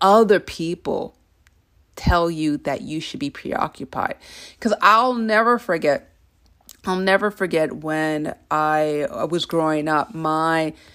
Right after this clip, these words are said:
my father, my brother specifically, would always chastise me about my hair, that I had to go to the hairstylist. I had to get my hair in these Eurocentric hairstyles.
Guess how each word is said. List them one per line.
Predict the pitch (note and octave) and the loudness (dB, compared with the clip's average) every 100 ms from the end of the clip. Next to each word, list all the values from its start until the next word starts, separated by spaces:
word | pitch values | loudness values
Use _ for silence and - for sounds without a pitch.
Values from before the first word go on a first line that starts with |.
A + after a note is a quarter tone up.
| - _ | -20 _
my | D#3 D#3+ | -2 -2
father, | E3+ - D#3+ D#3+ E3 D#3+ | 0 2 6 6 4 2
my | D#3 D3+ | 0 0
brother | D#3+ D3+ | 2 0
specifically, | C#3+ - - D#3 D#3+ - D3+ | -2 -8 -4 -4 -4 -6 -6
would | D3+ - | -6 2
always | F3 F#3 F#3+ - | 4 4 2 -2
chastise | - D3+ - - D3+ D#3 - | -6 -6 -6 -2 2 2 0
me | D#3 D3+ | -2 -2
about | - - D3+ - | -2 -4 -4 -2
my | D3 | -4
hair, | D3+ D3+ C#3+ | -4 -2 -2
that | - - | 0 0
I | D#3 | 2
had | E3+ | 2
to | F3+ | 0
go | E3+ F3 | 0 -2
to | F3 | -2
the | D3+ | -6
hairstylist. | D#3 C#3+ D3 - - D3 - | -2 0 0 -2 -8 -8 -8
I | D3+ | -6
had | D#3+ E3 | 0 0
to | E3 | 0
get | D#3 | -4
my | - D3 | -4 -6
hair | D#3 D3+ D3+ D3+ - - - - | -4 0 0 0 -8 -20 -16 -8
in | B2+ C3+ | -6 -4
these | E3+ E3+ - | -4 -4 -4
Eurocentric | E3 E3 D#3+ E3 - D3+ - - | 0 4 4 2 -2 -4 -6 -10
hairstyles. | D3 D3 D3 - - - | -2 -2 -2 -4 -6 -6